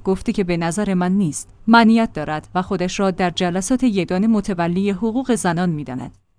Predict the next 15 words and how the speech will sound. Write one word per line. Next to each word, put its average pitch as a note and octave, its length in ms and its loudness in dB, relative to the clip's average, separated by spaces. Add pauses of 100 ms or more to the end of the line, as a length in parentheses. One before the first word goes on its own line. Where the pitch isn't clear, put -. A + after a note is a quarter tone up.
(160)
فریبای C#4 460 4
داوودی G#3+ 480 2
مهاجر G3 460 2
اشاره A3 420 0
کرده A3 360 0
که G#3 180 -4
ایشان A#3 340 2
در G#3+ 140 2
اینترنشنال G3 760 0
ادعا F#3 380 0
کرد A#3 280 0
که - 160 -4
اگر B3+ 260 2
ثابت G#3 420 -2
بشود E3+ 480 -2